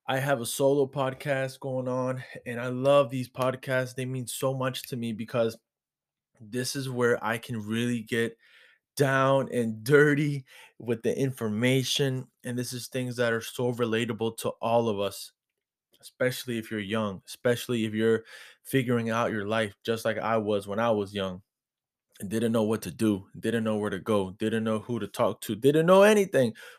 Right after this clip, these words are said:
We did not know nothing. So I wanna talk about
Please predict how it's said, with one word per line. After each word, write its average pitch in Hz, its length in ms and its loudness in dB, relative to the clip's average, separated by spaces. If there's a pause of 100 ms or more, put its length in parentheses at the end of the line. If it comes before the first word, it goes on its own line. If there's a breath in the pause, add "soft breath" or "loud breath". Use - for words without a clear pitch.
We 175 100 4
did 202 140 6
not 202 220 4
know 202 140 0
nothing. 196 460 0 (520)
So 110 460 6 (1200)
I 110 120 -4
wanna 127 300 2
talk 120 340 -6
about 101 460 -4